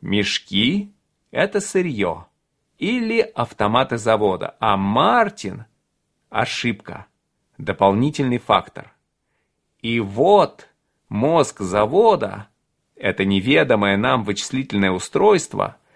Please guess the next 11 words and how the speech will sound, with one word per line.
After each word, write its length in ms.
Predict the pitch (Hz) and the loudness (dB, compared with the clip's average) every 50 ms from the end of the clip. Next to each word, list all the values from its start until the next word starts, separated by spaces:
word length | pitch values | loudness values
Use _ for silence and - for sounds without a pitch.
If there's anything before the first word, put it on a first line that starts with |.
| _ _ _ _ _ _ | _ _ _ _ _ _
выключает 1120 | - 95 104 156 226 262 254 - 233 233 233 196 - - - 208 208 190 175 156 139 - | -10 -4 2 2 2 2 2 -4 -4 -4 -4 -2 -2 0 0 2 2 2 2 0 0 -2
систему, 640 | - - 127 123 - - - - 214 214 185 160 135 | -4 -4 -4 -4 -4 -6 -2 0 2 2 2 0 -2
стараясь 560 | - - - 127 131 147 156 147 127 - - | -4 -4 -2 0 2 2 2 2 0 0 -2
найти 600 | 123 117 113 110 - - - 185 196 170 143 - _ _ _ _ _ _ _ _ - | 0 0 0 -2 -4 -6 -6 -4 -4 -4 -4 -6 _ _ _ _ _ _ _ _ -10
и 80 | - | -6
поправить 520 | 131 - 135 - 147 135 120 101 87 - - | -2 -2 -2 0 0 -2 0 -2 -2 -4 -8
ошибку. 560 | 92 - - - 98 - _ _ - - - _ | -8 -6 -6 -6 -6 -8 _ _ -20 -20 -12 _
То 200 | - 135 170 202 | 0 2 2 2
есть... 540 | 214 220 220 208 202 - - - - - _ _ _ _ _ _ _ _ _ _ _ _ _ _ _ _ _ _ _ _ _ _ _ _ _ _ _ _ _ _ _ _ _ _ _ _ _ _ _ _ _ _ _ _ _ _ _ _ _ _ _ _ _ _ _ _ _ _ _ _ _ _ _ _ _ _ _ _ _ _ _ _ _ _ | 2 0 -2 -6 -8 -12 -14 -16 -20 -20 _ _ _ _ _ _ _ _ _ _ _ _ _ _ _ _ _ _ _ _ _ _ _ _ _ _ _ _ _ _ _ _ _ _ _ _ _ _ _ _ _ _ _ _ _ _ _ _ _ _ _ _ _ _ _ _ _ _ _ _ _ _ _ _ _ _ _ _ _ _ _ _ _ _
Он 240 | - 95 101 101 98 | 0 2 2 2 2
замолчал, 1000 | 85 85 95 98 98 98 92 90 90 - - - - 147 160 175 180 175 156 - | 0 -2 -2 0 2 2 0 0 -2 -6 -8 -2 0 2 2 2 2 -2 -6 -12